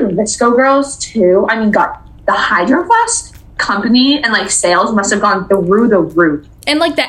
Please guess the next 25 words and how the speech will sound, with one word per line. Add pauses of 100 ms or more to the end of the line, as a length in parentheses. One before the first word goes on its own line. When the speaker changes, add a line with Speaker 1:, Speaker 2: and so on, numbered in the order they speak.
(100)
Speaker 2:
Etsy
stickers. (640)
Speaker 1:
Oh. (320)
Speaker 2:
Like (160)
Speaker 1:
God,
I (120)
bought
so
many
of
those. (960)
Oh. (800)
I
mean,
Etsy
shops
must
have
been,
like, (140)
having (120)
record-breaking
Speaker 2:
Yeah. (120)
Speaker 1:
sales.
Like,